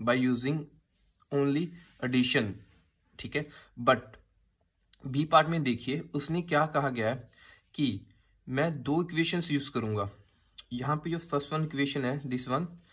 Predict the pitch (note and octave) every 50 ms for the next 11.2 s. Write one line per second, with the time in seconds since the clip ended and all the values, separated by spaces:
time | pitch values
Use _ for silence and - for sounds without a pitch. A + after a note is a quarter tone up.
0 | - _ _ _ - A#2+ C3 C3+ D3+ E3 D#3+ - - E3+ E3 E3 D#3+ D#3 D3 D3
1 | C#3 - - - B2 A#2+ A#2 A2+ A2+ A#2+ B2+ D3 C#3+ C#3+ C#3 D3+ D3 D3 D3 D3+
2 | D3+ C#3+ D3+ D3 D3+ D3 D#3 E3+ E3 - - - - - - - _ _ - -
3 | - C3+ B2+ A#2 G2 - - - - - - - _ _ - A#2 C3 D3 F3 F#3+
4 | F#3 - F3 E3 C#3+ B2+ B2 B2+ B2 - C3+ D3+ D#3 - - - - - - -
5 | B2 C3+ C3+ C3 C#3+ C#3 C#3+ C3 B2 C3 C3 B2 A#2+ A2 A2 A2 B2 D3+ D#3+ D3
6 | B2+ A#2+ A2+ - G#2 G2+ F#2+ F2+ F#2 F#2+ G2 - - - - - _ - E3+ F3
7 | F#3 F#3 E3+ D3 B2 B2 C3+ C#3+ D3+ D#3 E3 F3+ F#3+ F#3 F#3 F3 E3+ E3+ D#3 C3+
8 | C3+ C3+ C3 C#3 C#3 C#3 C3+ C3+ C3 - D#3 D#3+ D#3+ D#3 E3 D3+ - - B2+ G#2+
9 | G#2 - - - - - C3 B2+ C#3 - C#3+ C#3 - - C#3+ C#3+ D3 D3+ D3+ D3+
10 | B2+ A#2+ A#2 A#2+ A#2+ - - C3+ C#3 C#3 - C3+ B2 - G#2+ G2 F#2 F2+ F#2+ F#2+
11 | F#2+ F#2 F#2